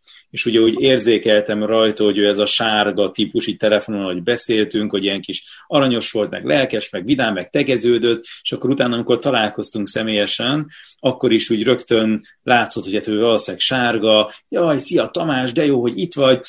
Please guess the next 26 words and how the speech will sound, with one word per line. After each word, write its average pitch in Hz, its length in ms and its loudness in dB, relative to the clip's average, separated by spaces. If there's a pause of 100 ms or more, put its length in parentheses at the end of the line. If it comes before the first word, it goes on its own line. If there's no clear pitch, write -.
(120)
Ö, 147 240 2
figyelj 151 360 0
csak, 135 300 -2
ö, 127 320 2
elfejtettem 131 680 -2
tárgyalót 123 580 0
foglalni." 135 720 4 (260)
Ugye 110 160 4
ez 104 100 4
a 104 140 0
sárgának 113 520 2
ez 107 100 -2
a 95 60 -2
szétszórtsága. 117 1200 2 (200)
"De 185 120 0
nem 190 240 -2
baj, 165 160 4
mindegy, 165 300 2
sétáljunk 147 600 4
el 123 100 2
arrafele, 135 440 2
majd 156 240 2
csak 147 180 -2
lesz 131 240 2
ott 107 140 -4
valami." 143 420 2